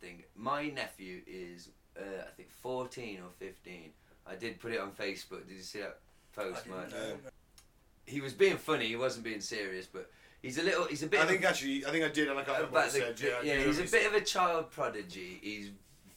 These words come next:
Speaker 1: very intelligent. Um, his speciality is computer programming. Um, he's literally had, like, one of those Raspberry board things. Do you know what they are? He's been programming since he was, like, twelve. Anyway, he, we're just chatting away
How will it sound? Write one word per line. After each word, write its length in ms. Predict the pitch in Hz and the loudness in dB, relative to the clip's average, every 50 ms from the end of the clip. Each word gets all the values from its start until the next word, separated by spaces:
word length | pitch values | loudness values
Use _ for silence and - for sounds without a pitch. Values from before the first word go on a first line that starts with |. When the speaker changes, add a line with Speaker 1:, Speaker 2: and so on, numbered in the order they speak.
| - 135 | -4 2
Speaker 1:
very 380 | 156 156 147 147 139 135 131 | 4 4 4 4 2 0 0
intelligent. 800 | 120 117 - - 113 107 107 101 95 90 101 101 95 95 92 87 - - - | -2 -6 -6 -4 -4 -2 -2 -4 -6 -6 -6 -6 -6 -8 -12 -16 -16 -12 -8
Um, 400 | 101 98 98 98 95 95 92 85 _ - - | -6 -6 -6 -6 -8 -10 -12 -18 _ -14 -10
his 160 | 101 98 - | -10 -8 -8
speciality 640 | - - 123 123 123 - 139 117 110 - 95 92 101 | -8 -6 -6 -4 -4 -2 0 0 0 0 -2 -6 -6
is 120 | 98 - | -8 -8
computer 520 | - - 95 90 - - 127 123 - - | -10 -16 -16 -16 -12 -10 -8 -8 -8 -8
programming. 720 | - - 113 104 92 87 85 87 85 82 82 82 80 78 - - - 90 | -10 -8 -6 -6 -6 -6 -8 -10 -12 -12 -12 -14 -16 -16 -18 -18 -12 -10
Um, 280 | 95 92 87 87 87 - | -10 -10 -10 -12 -14 -16
he's 200 | - 104 101 92 95 | -14 -14 -14 -12 -10
literally 440 | 104 120 131 131 - - 120 117 117 | -8 -6 -4 -4 -6 -6 -8 -6 -6
had, 160 | 113 98 107 | -6 -6 -4
like, 180 | 113 107 98 | -6 -6 -4
one 100 | 110 113 | -4 -6
of 80 | 113 104 | -6 -4
those 220 | 110 110 107 101 | -6 -6 -8 -8
Raspberry 720 | 92 92 117 117 127 123 - - 123 131 131 131 127 127 123 - - - _ | -8 -4 -2 -2 -2 -4 -6 -10 -8 -8 -8 -8 -10 -12 -14 -18 -20 -14 _
board 400 | - 120 123 131 139 139 139 - | -4 -2 0 0 -2 -2 -4 -8
things. 380 | - 139 139 143 147 143 131 - | -12 -12 -10 -8 -8 -10 -10 -12
Do 60 | 127 | -12
you 60 | 135 | -10
know 60 | 135 | -10
what 100 | - - | -10 -8
they 160 | - 135 135 135 | -6 -6 -6 -6
are? 300 | 139 139 143 143 - - - _ | -6 -8 -8 -8 -8 -10 -14 _
He's 120 | - 123 120 | -14 -14 -12
been 180 | - 123 123 | -10 -12 -12
programming 680 | - - - 175 180 175 147 135 120 107 101 95 92 90 | -12 -6 0 2 2 2 4 2 0 0 -2 -6 -10 -10
since 280 | - 107 104 101 - | -10 -10 -12 -12 -12
he 80 | 110 104 | -10 -10
was, 100 | 101 92 98 | -10 -8 -10
like, 180 | 98 92 92 | -10 -12 -12
twelve. 380 | - - - 101 90 - - - - - - - - - - - - - - - - | -14 -12 -10 -10 -10 -10 -12 -14 -18 -20 -20 -20 -20 -20 -20 -20 -20 -20 -20 -10 -4
Anyway, 240 | - 185 180 147 - | 0 2 2 2 2
he, 240 | - 175 175 165 - - - - - - | 0 -2 -4 -4 -6 -12 -18 -20 -8 -2
we're 120 | 160 190 190 | 0 2 2
just 180 | 208 202 - | 2 2 0
chatting 280 | - - 175 - 147 143 | 0 0 0 0 0 -2
away 300 | 123 110 101 90 90 | -2 -4 -4 -6 -8